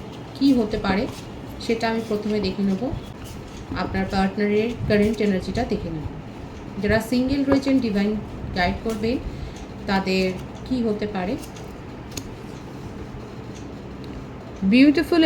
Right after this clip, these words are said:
এনার্জি। যারা সিঙ্গেলরা এখানে দেখছেন, তারা অবশ্যই কমেন্টস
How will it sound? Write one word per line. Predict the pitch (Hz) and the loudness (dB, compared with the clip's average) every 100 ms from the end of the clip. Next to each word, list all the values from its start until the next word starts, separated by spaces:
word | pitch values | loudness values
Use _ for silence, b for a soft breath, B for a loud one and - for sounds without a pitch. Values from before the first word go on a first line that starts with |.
| 269 | 8
এনার্জি। | 202 185 175 | 6 4 4
যারা | 196 214 220 - | 6 6 6 6
সিঙ্গেলরা | 240 240 277 269 269 | 8 8 8 8 8
এখানে | 269 277 262 214 | 8 8 8 6
দেখছেন, | 214 - 247 | 4 4 4
তারা | 233 214 | 6 4
অবশ্যই | 196 202 254 226 | 4 4 2 4
কমেন্টস | 202 208 214 | 4 4 2